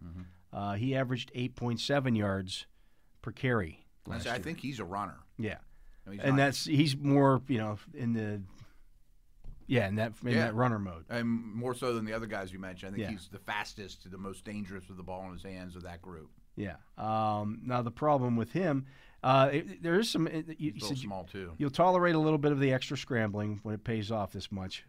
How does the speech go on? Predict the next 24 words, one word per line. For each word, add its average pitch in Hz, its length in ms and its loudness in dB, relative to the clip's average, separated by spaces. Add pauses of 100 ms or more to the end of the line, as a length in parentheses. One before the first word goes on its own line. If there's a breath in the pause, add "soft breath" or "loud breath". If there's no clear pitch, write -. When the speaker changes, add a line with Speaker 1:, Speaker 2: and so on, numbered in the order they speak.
Speaker 2:
but 110 80 -6
when 113 100 0
you 107 60 -4
combine 123 320 0
his 113 100 -2
running 120 240 0
ability 110 420 -2 (200)
with 104 120 -6
sidearm 120 540 2
to 107 80 -4
sidearm 113 640 0
strength, 127 540 -2 (240 soft breath)
forty-nine 226 540 -2
percent 175 300 -2
of 147 80 -2
his 127 120 -4
passes 135 440 0
last 98 280 -4
year 98 80 -6
were 98 80 -6
thrown 117 260 -2
between 123 320 -2
the 120 80 2
numbers 113 560 0